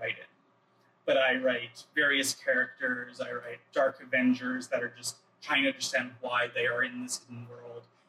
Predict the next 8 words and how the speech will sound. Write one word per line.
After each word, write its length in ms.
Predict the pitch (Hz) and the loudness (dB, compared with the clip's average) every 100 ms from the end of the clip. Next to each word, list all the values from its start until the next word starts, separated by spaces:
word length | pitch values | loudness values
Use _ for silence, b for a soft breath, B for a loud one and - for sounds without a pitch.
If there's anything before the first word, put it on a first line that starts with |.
| _ - | _ -2
And 100 | 202 | 0
then 100 | 208 | 2
I 140 | 208 | 0
write 640 | 185 175 175 170 - - - _ _ _ _ _ - | 2 4 4 0 -4 -4 -6 _ _ _ _ _ 0
very, 560 | 160 160 156 151 151 - | 4 4 4 2 0 -2
like, 180 | 151 139 | 0 4
I 80 | 139 | 4
write 220 | 139 | 4